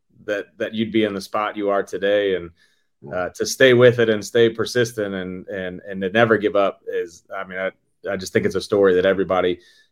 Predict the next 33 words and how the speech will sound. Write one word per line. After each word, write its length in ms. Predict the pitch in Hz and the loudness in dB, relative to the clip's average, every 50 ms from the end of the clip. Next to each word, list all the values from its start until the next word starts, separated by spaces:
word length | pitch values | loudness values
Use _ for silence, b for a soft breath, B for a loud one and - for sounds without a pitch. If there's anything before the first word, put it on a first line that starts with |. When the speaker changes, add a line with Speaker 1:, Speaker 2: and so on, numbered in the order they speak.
| _ - | _ -4
Speaker 1:
everybody 400 | 101 107 110 104 98 101 95 92 | 0 0 2 2 4 2 2 2
should 180 | - - 98 90 | 0 -4 -6 -4
hear. 140 | 101 98 90 | -2 -2 -2
So, 200 | - 127 117 - | 0 -2 -2 -2
so 200 | - - 127 120 120 | -2 -2 -2 -2 -2
fill 240 | - - 165 170 170 | 2 6 6 8 8
people 360 | 170 170 165 165 156 151 147 | 6 4 2 6 6 6 6
in 100 | 143 135 | 6 6
now, 300 | 135 131 131 127 120 117 | 4 4 6 6 6 6
like, 300 | 110 107 101 98 - - _ _ _ _ _ _ _ _ _ _ _ _ | 6 4 4 2 -2 -8 _ _ _ _ _ _ _ _ _ _ _ _
you've 180 | 120 123 123 120 | -6 -4 -2 0
been 160 | 131 123 117 | 0 0 2
crushing 360 | - 143 147 143 139 - 139 | 4 6 6 6 4 0 -4
it 100 | 139 120 | -2 0
the 80 | 131 123 | 0 2
last 320 | 127 127 127 127 123 - | 4 4 4 4 0 -2
four 240 | - 131 127 123 120 | 0 2 2 4 4
years. 460 | 120 120 120 120 117 117 117 113 117 | 4 2 2 2 2 2 0 0 -2
I 40 | 110 | -4
mean, 140 | 110 110 113 | 0 2 2
obviously 400 | 123 135 135 131 131 131 120 117 | 4 4 2 0 0 2 2 2
it's 140 | 113 113 | 2 0
a 60 | 113 101 | -2 0
daily 340 | 113 113 120 120 113 104 | 4 4 4 6 4 2
battle, 400 | 98 98 104 104 101 90 87 85 | 2 2 0 0 0 0 -2 -2
right? 240 | 87 90 95 98 101 | -2 -2 0 -2 -2
I 40 | 101 | -2
mean, 140 | 95 95 95 | -4 -6 -6
it's 160 | 95 90 - | -8 -8 -6
something 280 | - 107 101 - 101 98 | -6 -6 -6 -8 -8 -8
you 100 | 101 101 | -10 -10
can 180 | - 104 95 | -10 -10 -6
never, 460 | 98 104 107 101 107 104 98 92 - | -4 -4 -2 0 0 0 0 0 -2